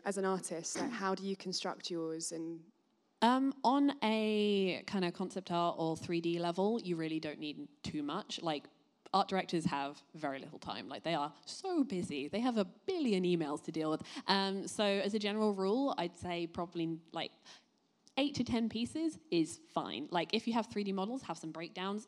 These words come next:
Speaker 2: Don't click around. Don't have, like, loads and loads of subgroups. Put your art first and foremost. Like, some of the best portfolios I've seen are literally just a scrolling page of, like, a bunch of images. But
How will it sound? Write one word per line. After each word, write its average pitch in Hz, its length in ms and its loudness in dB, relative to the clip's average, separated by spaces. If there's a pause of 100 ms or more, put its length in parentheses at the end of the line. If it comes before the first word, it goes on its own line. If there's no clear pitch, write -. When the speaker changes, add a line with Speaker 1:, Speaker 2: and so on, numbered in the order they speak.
(100)
Speaker 2:
Don't 226 240 0
click 202 240 -2
around. 185 560 0
Don't 196 220 -4
have, 202 160 -4
like, 185 140 -2
loads 180 280 -4
and 170 80 -4
loads 175 180 -2
of 160 80 -6
subgroups. 165 640 -4
Put - 160 -10
your 190 220 -2
art 175 260 2 (240)
first 160 300 0
and 160 100 -8
foremost. 151 460 -8
Like, 151 220 -6 (240)
some 214 180 0
of 202 60 -2
the 185 80 0
best 165 240 -6
portfolios 170 500 -6
I've 170 140 -4
seen 208 480 -4
are 175 120 -2
literally 170 420 -2
just 160 360 -6
a 165 40 -10
scrolling 156 1000 -10
page - 520 -8 (100)
of, 151 180 -8
like, 123 280 -8
a 143 80 -8
bunch 135 320 -10
of 135 80 -12
images. 131 500 -12 (320)
But 180 200 -2